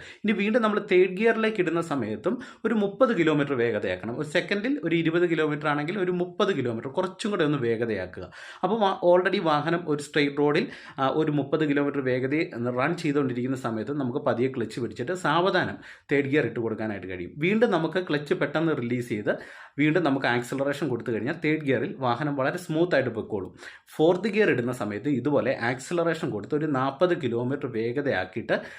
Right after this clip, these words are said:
നിങ്ങൾ ഫോർത്ത് ഗിയർ ഇടാനായിട്ട് ശ്രദ്ധിക്കണം. ഇനി ഗിയർ ഡൗൺ ഷിഫ്റ്റ് ചെയ്യുന്ന സമയത്താണ്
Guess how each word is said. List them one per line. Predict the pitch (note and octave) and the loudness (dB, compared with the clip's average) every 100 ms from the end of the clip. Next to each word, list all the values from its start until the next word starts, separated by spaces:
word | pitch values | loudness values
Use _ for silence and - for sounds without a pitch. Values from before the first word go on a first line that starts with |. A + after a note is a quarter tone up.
| - B2 | -8 -2
നിങ്ങൾ | A#2 D#3 | 0 0
ഫോർത്ത് | - A#2 A#2+ - | 0 -2 -2 -2
ഗിയർ | B2+ D3 - | 0 0 -2
ഇടാനായിട്ട് | A2 G#2+ F#2 F#2 - - | -4 -4 -4 -4 -4 0
ശ്രദ്ധിക്കണം. | F#3+ C#3 F#2 F#2+ | 0 0 -2 -2
ഇനി | G3 A#3 | 0 0
ഗിയർ | F#3 A3 G#3+ | 2 2 2
ഡൗൺ | D#3 D#3+ G3+ | 2 4 4
ഷിഫ്റ്റ് | G#3+ B3+ - | 0 -2 0
ചെയ്യുന്ന | F#3 D#3+ | 2 2
സമയത്താണ് | D#3 C3 C3 - F#2 D#3+ | 0 0 0 -2 -4 -4